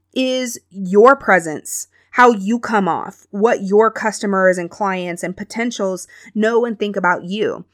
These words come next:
And one of the things then is mindset. Where is your mind in all of this? What is your mind doing to make you look like a professional business owner? Okay, so we specifically talk about those things. I want to break it down a little bit though and really dig deep today into the mindset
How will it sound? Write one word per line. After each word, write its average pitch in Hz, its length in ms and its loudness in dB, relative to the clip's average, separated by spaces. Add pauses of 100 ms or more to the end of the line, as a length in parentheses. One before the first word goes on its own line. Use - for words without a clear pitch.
(300)
And 233 220 -2
one 214 140 2
of 202 100 -2
the 185 80 -10
things 240 460 -6
then 180 340 -4
is 202 200 -10
mindset. 185 680 -6
Where 226 200 -6
is 294 80 -4
your 285 120 -4
mind 254 440 -2
in 208 120 0
all 180 180 -2
of 170 140 -6
this? - 260 -6
What 208 180 -2
is 269 120 -4
your 262 100 -2
mind 208 500 -2
doing 196 480 -2 (260)
to 254 100 -2
make 226 360 0
you 214 360 -6
look 190 280 0
like 175 220 0
a 180 60 0
professional 160 520 -4
business 156 380 -8
owner? 156 420 -8
Okay, 202 280 2
so 208 100 0
we 196 120 0
specifically 254 520 -2
talk 190 300 0
about 165 200 -2
those 160 240 -4
things. 147 380 -12 (680)
I 247 100 8
want 277 120 4
to 269 60 2
break 220 200 4
it 196 100 -4
down 262 260 6
a 240 40 -2
little 190 220 2
bit 170 220 2
though 175 360 4
and 180 300 -4
really 214 440 -2 (200)
dig 214 260 -2
deep 196 280 -6
today 196 640 2
into 226 460 -2
the 190 80 0
mindset 180 580 -6